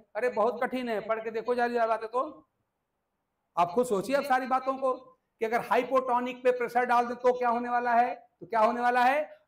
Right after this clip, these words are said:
osmosis की rate जो है वो बढ़ जाएगी, direction वही रह जाएगी। अब hyper पे आ जाइए,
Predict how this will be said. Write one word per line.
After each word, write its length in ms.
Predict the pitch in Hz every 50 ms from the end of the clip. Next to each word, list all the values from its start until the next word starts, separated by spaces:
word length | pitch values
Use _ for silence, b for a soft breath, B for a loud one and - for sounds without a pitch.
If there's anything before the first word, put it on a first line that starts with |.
| - -
osmosis 560 | 208 214 208 208 226 226 233 240 254 254 247 -
की 100 | 226 202
rate 240 | 220 240 247 240 220 196
जो 100 | 220 208
है 180 | 196 226 269
वो 120 | 262 262 208
बढ़ 220 | 160 160 226 202 202
जाएगी, 360 | 202 233 226 233 233 285 285
direction 420 | 233 220 202 202 202 196 - 220 202
वही 180 | 185 170 160
रह 160 | 151 135 131 123
जाएगी। 360 | 117 110 107 107 _ _ _ _ _ _ _ _ _ _ _ _ _ _ _ _ _ -
अब 100 | 196 190 190
hyper 420 | - 208 196 233 240 269 277 277
पे 100 | 269 269
आ 80 | 262 269
जाइए, 480 | 262 269 269 269 269 269 262 - -